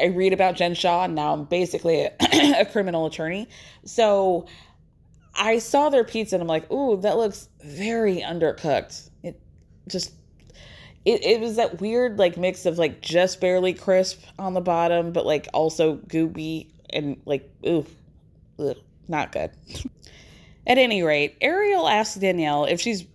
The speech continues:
really ready to commit to one man for the rest of her life and also share him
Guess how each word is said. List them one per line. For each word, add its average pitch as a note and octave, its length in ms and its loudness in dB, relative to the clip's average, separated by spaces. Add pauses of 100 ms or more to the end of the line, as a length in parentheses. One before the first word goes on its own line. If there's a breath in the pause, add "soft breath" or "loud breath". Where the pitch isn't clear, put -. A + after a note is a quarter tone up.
really A3+ 720 0
ready F3+ 360 4
to F3 140 -4
commit E3 380 0
to D3+ 200 -2
one C#3+ 380 -2
man G3+ 560 -2
for - 180 -6
the D#3 140 0
rest D3 340 2
of D#3 140 -4
her E3 140 0
life C#3 520 -4 (520 soft breath)
and C#3 120 -8
also C#3+ 340 0
share D#4 380 2
him D3+ 440 -4